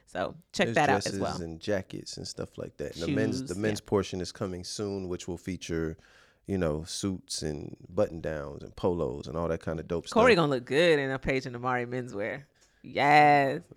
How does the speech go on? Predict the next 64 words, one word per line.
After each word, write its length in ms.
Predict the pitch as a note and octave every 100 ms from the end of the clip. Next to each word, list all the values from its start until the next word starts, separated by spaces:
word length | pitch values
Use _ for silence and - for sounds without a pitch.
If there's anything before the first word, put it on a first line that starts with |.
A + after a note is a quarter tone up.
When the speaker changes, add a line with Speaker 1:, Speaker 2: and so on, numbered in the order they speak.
| _ _ -
Speaker 2:
Yeah, 680 | - G#3 A#3 C4 B3+ A#3+
we're 100 | A3
gonna 100 | - G2+
Speaker 1:
Yes. 0 |
Speaker 2:
have 180 | G2
slacks, 380 | - - G#2 -
but 80 | G2
Speaker 1:
<laughs> 20 |
Speaker 2:
we're 100 | G#2+
gonna 160 | G#2+ A2
have 160 | G#2 G2
jeans. 320 | G2+ G#2+ G2+
So 100 | A2
the 60 | G2+
men's 260 | G2+ A#2+ G#2+
line, 200 | G#2 G2+
like, 160 | G#2
the 80 | F#2+
women's 280 | A#2 C3+ A2+
line 180 | A2 G#2
is 60 |
being 200 | F#2+ G#2
built 260 | F#2 G#2+ G2
out 180 | F#2+ F#2
now. 200 | G2 F#2+
We 100 | F#2
doing 240 | F#2 F2+
Speaker 1:
Yeah. 60 | F#2
Speaker 2:
that 80 | F2
first. 440 | - F#2 F2 -
We 120 | F2 E2+
still 300 | - A#2 G2
doing 300 | F2+ F2 F2
it. 160 | E2 -
Speaker 1:
Mm-hmm. 180 | C#3+ A2+
Speaker 2:
And 100 | F#2
then 100 | F2
next 300 | F#2+ F#2+ -
year 120 | F#2
we're 120 | F2
gonna 140 | F2 E2
work 260 | F2 E2+
on 340 | F2+ F2 E2+ F2 _ _ _ _
the 60 | F2+
men's 240 | B2 B2+
portion. 440 | - E2+ D2+ - - _ D#3
Speaker 1:
Yeah, 120 | - _
so 140 | - -
look 160 | C3
out 140 | A#2 -
for 80 |
that 200 | - -
too. 140 | - - - _ - - _
Uh, 160 | D#3 D3+
I 20 |
think 160 | F#3+ G#3+
that's 200 | F#3 G3
it 120 | F#3+
for 120 | C#3+
now. 320 | D3 C#3+ C3+ D#3+ _ _ _ _
Speaker 2:
For 240 | - G2+ G2+
now. 320 | G#2 E2+ F2+
Speaker 1:
For 140 | - D#3+
now. 120 | -